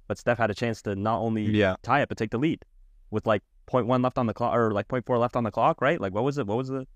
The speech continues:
Speaker 1: so, y-, yeah, I, I, I agree one hundred percent. That's, that's, that, I don't think that's ridiculous at all to say.
Speaker 2: Sorry, I just had to get in my bag there with the, uh, I, I,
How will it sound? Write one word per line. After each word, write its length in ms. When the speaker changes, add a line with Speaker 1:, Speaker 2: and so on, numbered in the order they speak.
Speaker 1:
so, 340
y-, 280
yeah, 180
I, 300
I, 120
I 100
agree 240
one 100
hundred 160
percent. 340
That's, 200
that's, 280
that, 160
I 80
don't 100
think 140
that's 120
ridiculous 360
at 80
all 160
to 60
say. 180
Speaker 2:
Sorry, 240
I 40
just 120
had 120
to 60
get 80
in 60
my 100
bag 280
there 200
with 140
the, 200
uh, 20
I, 100
I, 100